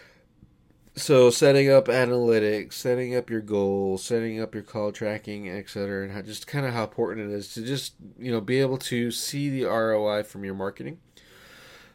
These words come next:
Uh, a lot of us, you know, even we, we're guilty of it sometimes. You just kinda throw analytics tracking on a website and you wanna see the traffic.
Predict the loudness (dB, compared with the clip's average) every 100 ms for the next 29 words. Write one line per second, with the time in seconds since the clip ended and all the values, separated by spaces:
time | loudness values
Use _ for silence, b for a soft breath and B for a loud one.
0 | 0 2 4 4 8 10 10 8 6 4
1 | 0 -4 -2 0 -2 -4 -4 -4 -4 -2
2 | -2 0 -2 0 -2 0 -2 -4 -10 -10
3 | -8 -8 -8 -8 -6 -8 -8 -6 -6 -4
4 | -2 0 0 -2 -8 _ -6 -4 -2 -2
5 | -4 -4 -8 -8 -8 -8 -8 0 0 0
6 | -6 -6 -8 -10 -10 -10 -10 -10 -6 -4
7 | -4 -4 -8 -8 -20